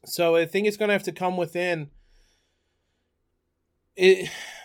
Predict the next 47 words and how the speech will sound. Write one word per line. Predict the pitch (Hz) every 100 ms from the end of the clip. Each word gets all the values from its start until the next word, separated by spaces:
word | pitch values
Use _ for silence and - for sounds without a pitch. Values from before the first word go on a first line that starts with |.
| 160 - -
to | 202
a |
certain | 196 233 277
degree, | 196 226
you're | 240
just | 180 160
not | 202 190
gonna | 185 175
be | 180
able | 170
to | 160
replace | 147 - 170 160
what | 143
she | - 135
did. | 135 143 117 _ _ _ _
Um, | 143 147 143 135 131 131 _ _ _ _ _ _ _ _ 147
Grace | 156 180 208
had | 214 208
a | 190
sense | - 190 185 190
of | 170 156
knowing | 160 160 170 175 170 165 160 _ _ _ _ -
what | 147 170 185
the | 196
moment | 175 170 165 165
called | - 151 139
for, | - 131 120 - _ _ _ _ -
whether | 151 170 185 180
it | 165
called | 175 180 156
for | 156
her | 139 - 196 233 269
to | 247 247
do | 226 254
something, | 240 262 254 277 285 247
to | -
get | 151 131 190 190
to | 202
the |
mid-range | 190 180 185 180 165
and | 160
score, | - 165 151 135
to |
get | 135 180
to | 190
the | 190
basket | 170 170 165 - 165 160